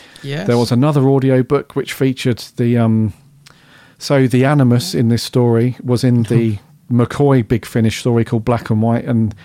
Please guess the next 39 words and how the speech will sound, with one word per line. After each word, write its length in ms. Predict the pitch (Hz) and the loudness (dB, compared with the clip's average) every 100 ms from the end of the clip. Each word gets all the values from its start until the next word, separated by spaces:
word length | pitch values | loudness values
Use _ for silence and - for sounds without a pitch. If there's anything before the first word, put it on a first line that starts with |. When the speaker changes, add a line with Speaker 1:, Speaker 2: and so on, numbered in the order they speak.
| - - - - | -20 -20 -20 -6
Speaker 2:
the 120 | 123 127 | 0 2
Animus 420 | 139 127 120 - | 2 2 0 0
was 160 | 123 | -2
one 180 | 107 120 | 2 2
of 140 | 117 - | 2 0
the 100 | 110 | -2
great 300 | 127 135 143 | 0 0 0
old 280 | 135 143 110 | 0 0 0
ones, 480 | 98 87 85 - - _ | -2 -2 -8 -12 -16 _
these 280 | 123 117 110 - | -2 -2 -4 -10
supremely 600 | - 127 110 127 123 117 | -8 -4 -4 0 2 2
powerful 580 | 113 - 131 131 - 113 | 0 -2 0 0 0 -4
creatures 440 | 101 113 - 120 107 | -2 -6 -4 -4 -4
that 100 | 127 | -4
escaped 420 | - 127 123 - | -4 -4 -4 -4
the 60 | |
destruction 1080 | 113 113 - - _ - 131 - - 120 113 - - - - - - - _ | -6 -6 -8 -16 _ -8 -8 -6 -2 0 0 -4 -18 -20 -20 -20 -20 -20 _
of 260 | - 127 117 | -4 -4 -2
the 160 | 131 107 | 0 0
prior 480 | - - 139 170 143 | -4 -2 0 4 2
universe, 680 | 113 113 107 98 104 107 123 | 4 4 2 2 0 0 0
and 80 | 120 | 2
then 80 | |
they 100 | 117 | 2
shifted 440 | 113 - 127 135 123 | 0 -2 -2 -2 0
into 280 | 123 120 127 | 0 2 2
our 220 | 160 131 | 2 2
universe. 640 | 110 107 101 98 95 90 | 2 0 0 -2 -6 -8
So 240 | - - 110 | -12 -10 -6
they're 180 | 113 107 | -4 -2
these 180 | 160 | -2
Speaker 1:
Hmm. 80 | 127 | -2
Speaker 2:
big, 200 | 127 123 | -4 0
all-powerful 560 | 131 117 127 127 117 107 | 0 0 0 0 0 -4
things, 400 | - 107 101 92 | -2 0 -2 -2
and, 240 | 98 98 - - - - - - _ _ | -4 -6 -10 -20 -20 -20 -20 -20 _ _
you 120 | 117 | 0
know, 220 | 117 151 | 2 2
so 380 | 143 - 139 135 | 0 0 2 2